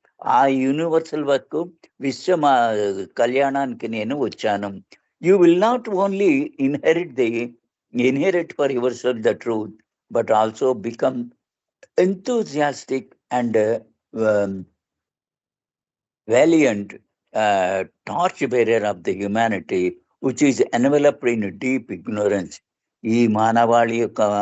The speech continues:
అజ్ఞానంలో మునిగిపోయి ఉంది. ఆ అజ్ఞానంలోంచి నువ్వు స-, సత్యాన్ని తెలుసుకోవడానికి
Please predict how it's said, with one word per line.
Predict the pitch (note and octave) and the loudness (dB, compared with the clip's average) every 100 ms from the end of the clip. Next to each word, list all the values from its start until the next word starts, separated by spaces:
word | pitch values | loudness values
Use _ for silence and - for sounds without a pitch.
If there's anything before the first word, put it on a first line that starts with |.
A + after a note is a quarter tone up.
| G2+ _ | -4 _
అజ్ఞానంలో | G2 F#2 G2+ C#3 C3 B2+ B2 A#2+ | -4 -4 -2 0 2 0 0 0
మునిగిపోయి | A2 A2+ A2+ A#2+ A2 | -2 -2 -2 0 0
ఉంది. | G2 F#2 - - _ _ _ - | -2 -4 -6 -8 _ _ _ -4
ఆ | G#2 A#2 | 2 2
అజ్ఞానంలోంచి | A2 F#2 C#3 C3+ B2+ B2 A#2+ A#2 G3+ C4 _ _ _ - | 0 0 0 2 0 0 -4 -4 -8 -8 _ _ _ 0
నువ్వు | C#3 C#3 A#2 | 2 2 2
స-, | B2+ A#2 | 2 0
సత్యాన్ని | G#2 - C3 - F#3+ F3+ E3 | 0 -2 -4 0 0 0 -2
తెలుసుకోవడానికి | D#3+ C3+ A#2+ C3+ B2+ B2+ A#2+ G3 G#3 | 0 -2 -2 -2 0 -2 -2 -2 -2